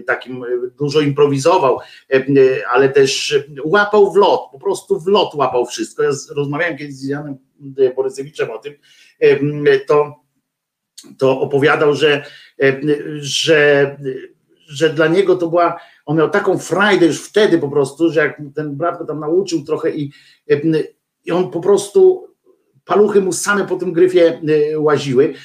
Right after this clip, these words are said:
do tego stopnia, <clears throat> bo tam do Alexisa Cornera, do Anglii miał, e, pojechać, nie byłoby Lady Punk, nie byłoby, e, wielu innych, na przykład tych właśnie tych piosenek, choćby Budce Suflera, e, też by nie było, ale Janek pewnie,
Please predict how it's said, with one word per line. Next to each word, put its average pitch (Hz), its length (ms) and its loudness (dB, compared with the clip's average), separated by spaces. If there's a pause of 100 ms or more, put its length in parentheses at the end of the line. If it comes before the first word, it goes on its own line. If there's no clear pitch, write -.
(160)
do 139 120 0
tego 285 280 -2
stopnia, 143 540 -2 (200)
<clears throat> 175 280 2
bo 147 80 -2
tam 165 240 0
do 151 140 -2
Alexisa 151 760 0
Cornera, 151 460 0 (800)
do 147 180 0
Anglii 147 320 0
miał, 139 280 2 (240)
e, 135 80 4
pojechać, 135 460 2
nie 151 120 0
byłoby 156 320 4
Lady 147 280 2
Punk, 135 420 0
nie 139 80 -2
byłoby, 139 420 2 (320)
e, 151 420 2
wielu 147 280 4
innych, 190 320 0
na 139 60 -4
przykład 131 300 -4
tych 123 160 -8
właśnie 127 240 -8
tych 120 140 -14
piosenek, 123 400 -4
choćby 117 300 -6
Budce 117 320 -14
Suflera, 117 400 -2 (320)
e, 131 300 2
też 127 220 2
by 131 120 0
nie 127 120 2
było, 113 480 2 (200)
ale 147 160 2
Janek 135 360 0
pewnie, 131 440 -4